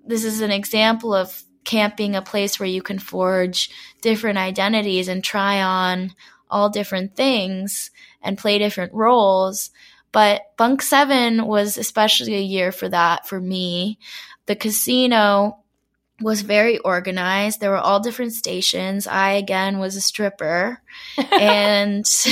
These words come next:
Speaker 1: <laughs> we had, I think it was blackjack, or it was probably, like, B S, like, someone who, who dealt cards, and then, you know, jacks and all different games like that, maybe pickup sticks.
Speaker 2: Fun.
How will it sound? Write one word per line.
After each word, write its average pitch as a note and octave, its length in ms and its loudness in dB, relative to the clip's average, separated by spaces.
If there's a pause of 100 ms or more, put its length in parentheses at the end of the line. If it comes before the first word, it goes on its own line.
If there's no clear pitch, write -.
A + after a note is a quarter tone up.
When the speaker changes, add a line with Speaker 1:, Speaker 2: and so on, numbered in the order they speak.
(320)
Speaker 1:
<laughs> C#4+ 560 -8
we A#3+ 160 2
had, A3 680 4
I G#3+ 100 0
think G#3+ 180 -4
it G#3 40 -4
was F#3+ 160 -4
blackjack, B3 720 4
or G#3 60 0
it - 20 2
was G#3+ 120 0
probably, A3 320 0
like, F#3 280 -4
B F#3 200 -4
S, E3+ 440 0
like, F#3 160 -4
someone F#3+ 420 -2
who, F#3 240 -6 (100)
who F#3+ 120 -6
dealt F3+ 320 -2
cards, G#3+ 580 2 (380)
and F#3+ 160 -4
then, F3 480 -4
you F#3+ 100 -6
know, E3+ 160 -6
jacks G#3+ 800 2
and F#3 140 -6
all F#3 160 0
different F#3+ 340 -8
games F3+ 340 -6
like E3+ 260 -8
that, G3 420 2
maybe F3+ 220 -6
pickup G#3 380 -6
sticks. G3 480 2
Speaker 2:
Fun. F#3+ 120 -8